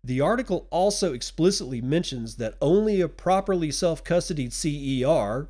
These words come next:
read Bitcoin, can be used in secured lending, and certain rights are conferred on that Bitcoin even if it is held in custody in an exchange or brokerage,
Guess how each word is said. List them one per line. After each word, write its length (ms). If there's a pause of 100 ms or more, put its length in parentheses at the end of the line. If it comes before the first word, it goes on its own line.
read 480 (160)
Bitcoin, 540 (360)
can 220
be 120
used 460
in 120
secured 480
lending, 460 (200)
and 480
certain 320
rights 360
are 200
conferred 520
on 340
that 240
Bitcoin 440
even 300
if 140
it 100
is 160
held 300
in 100
custody 600 (360)
in 240
an 100
exchange 540
or 160
brokerage, 680